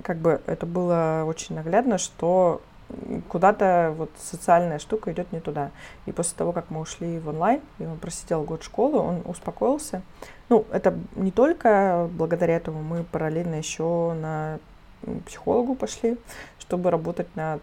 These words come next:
э, тем, что, м, как бы вот у него такая вот, э, какие-то элементы С Д В Г есть, дефицит внимания, неуверенности в себе и так далее. И вот после, э, того, как вот мы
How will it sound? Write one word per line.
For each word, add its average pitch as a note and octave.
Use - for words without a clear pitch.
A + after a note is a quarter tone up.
э, D#3
тем, E3
что, D#3
м, D#3
как D#3
бы D3
вот D3
у D3
него D3
такая C#3+
вот, C#3
э, C#3+
какие-то E3+
элементы D3+
С D3
Д D3
В D3+
Г G#3
есть, A#3
дефицит -
внимания, A3
неуверенности D#3
в -
себе G3+
и G#3+
так F3
далее. D3
И G3
вот F3+
после, E3
э, D#3
того, E3
как -
вот D3
мы D3